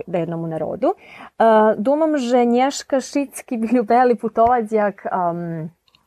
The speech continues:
na dejaki super destinaciji, na dejaki z, z velikim penježom i domaju što telje veljo košta.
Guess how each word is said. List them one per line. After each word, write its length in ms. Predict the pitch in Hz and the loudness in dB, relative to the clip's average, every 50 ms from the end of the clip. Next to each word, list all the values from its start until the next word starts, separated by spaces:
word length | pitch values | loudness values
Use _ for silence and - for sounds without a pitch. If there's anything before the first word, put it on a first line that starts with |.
| _ _ - - | _ _ -8 -4
na 160 | 220 208 196 | 0 2 4
dejaki 480 | 185 185 185 180 - - 185 175 175 175 | 4 4 4 2 0 -2 -4 -4 -4 -2
super 280 | - - - - 247 | 0 0 0 0 0
destinaciji, 640 | 233 233 220 - 220 214 208 208 - - 214 208 196 190 | -2 -4 -2 -2 0 0 -2 -2 -2 0 0 2 2 0
na 300 | 180 175 175 175 170 175 | -2 -4 -4 -6 -6 -4
dejaki 560 | 165 180 180 175 175 - 175 170 165 170 170 | -2 -2 -2 -2 -4 -4 -4 -4 -2 -4 -4
z, 160 | 180 185 170 | -4 -4 -4
z 100 | 165 180 | -2 0
velikim 280 | 196 226 240 220 254 220 | 0 0 0 0 -2 0
penježom 380 | 226 220 220 214 214 220 214 | 0 0 2 0 0 0 0
i 40 | 202 | 0
domaju 300 | 185 202 226 262 240 208 | 2 2 2 2 2 2
što 160 | - - 185 | 0 -2 -4
telje 180 | - 202 185 185 | 0 0 0 2
veljo 200 | 180 180 170 170 | 2 0 -2 -2
košta. 360 | - - 175 175 - - | -2 -2 -4 -2 -2 -4